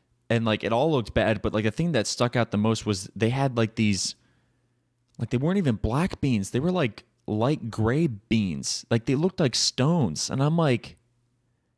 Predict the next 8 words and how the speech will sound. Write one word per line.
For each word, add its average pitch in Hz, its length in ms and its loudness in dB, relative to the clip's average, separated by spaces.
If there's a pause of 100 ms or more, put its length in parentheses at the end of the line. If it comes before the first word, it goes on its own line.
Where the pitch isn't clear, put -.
(720)
"Dude, 185 240 2
how 139 240 2
do 202 80 0
you 180 240 0
eat 190 260 -2
that?" 104 400 -2
You 131 120 0
know? 180 340 0